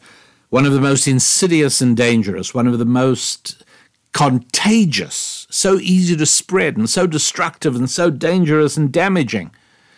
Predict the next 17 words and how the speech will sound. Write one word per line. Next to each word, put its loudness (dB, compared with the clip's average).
is 2
the 0
virus -2
of 0
shortage. -2
Work 0
on 2
getting 0
that -4
totally -2
out 0
of -4
your 2
soul. -4
And 2
there 4
are -6